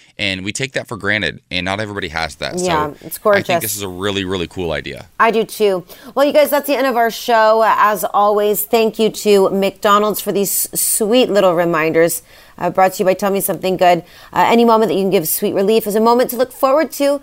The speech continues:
Speaker 2: Now, for a limited time at McDonald's, get a small McCafe pumpkin spice latte, hot or iced, for two dollars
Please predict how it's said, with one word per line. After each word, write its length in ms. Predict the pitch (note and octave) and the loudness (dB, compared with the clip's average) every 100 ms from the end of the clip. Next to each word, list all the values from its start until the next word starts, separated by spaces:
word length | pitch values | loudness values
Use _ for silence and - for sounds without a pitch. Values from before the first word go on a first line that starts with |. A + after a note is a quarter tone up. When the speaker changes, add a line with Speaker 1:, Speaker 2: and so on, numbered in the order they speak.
| - - | -10 -4
Speaker 2:
Now, 200 | A3+ C#4 | 0 0
for 120 | C4 | 2
a 60 | A#3 | 2
limited 340 | A3+ A3 G#3+ | 2 2 -2
time 160 | B3 A3+ | 0 0
at 80 | |
McDonald's, 460 | G3 G3+ G#3+ G#3+ G3 | -2 0 0 0 -2
get 100 | G3+ | -6
a 60 | F#3+ | -4
small 280 | A#3 A3+ | 2 2
McCafe 480 | G3+ - G3 F#3+ F#3+ | 2 0 0 2 0
pumpkin 360 | G3+ F3 - E3 | -2 -6 -6 -8
spice 340 | - E3 D#3+ | -6 -6 0
latte, 480 | A#3+ A#3+ A#3+ B3 B3 _ | 2 4 2 -2 -2 _
hot 180 | C4 | -2
or 100 | B3 | 0
iced, 320 | - G#3 G#3 - | 0 -2 -4 -8
for 140 | F3+ | -8
two 220 | F3 A#3 | -6 0
dollars 340 | A3 F#3 E3 | 0 2 -2